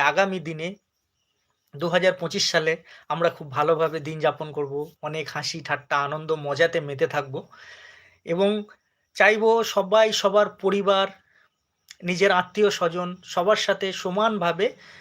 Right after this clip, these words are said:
মেলামেশা করুন বা তাদের খোঁজ খবর নিন। এটা একটা জরুরি জিনিস, কারণ অনেকে আমরা দেখি যে যারা গরিব মানুষ,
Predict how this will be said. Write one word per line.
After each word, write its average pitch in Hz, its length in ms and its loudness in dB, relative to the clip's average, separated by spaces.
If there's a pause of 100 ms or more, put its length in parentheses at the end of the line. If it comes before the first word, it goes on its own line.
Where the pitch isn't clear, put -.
(160)
মেলামেশা 175 640 0
করুন 196 380 0 (500)
বা 160 200 4
তাদের 170 320 2 (360)
খোঁজ 208 160 2 (120)
খবর 180 240 2
নিন। 151 220 -8 (300)
এটা 202 180 4
একটা 208 140 0 (120)
জরুরি 190 360 2
জিনিস, 156 240 -8 (180)
কারণ 175 200 2 (340)
অনেকে 202 320 2 (100)
আমরা 185 160 2 (100)
দেখি 170 260 -6 (360)
যে 156 200 -6 (240)
যারা 170 180 4
গরিব 180 300 0 (100)
মানুষ, 160 240 0